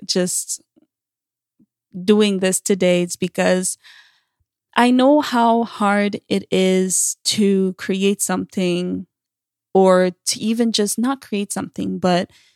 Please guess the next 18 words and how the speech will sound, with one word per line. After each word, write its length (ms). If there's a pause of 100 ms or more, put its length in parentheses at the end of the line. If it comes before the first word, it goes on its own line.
(260)
you're 180
doing 340
something 380
for 160
yourself, 880 (200)
but 600 (120)
nobody's 500
clapping 460
for 160
you. 340 (560)
You're 180
doing 300
something 360
for 160
yourself, 640
but 480
even 360
if 320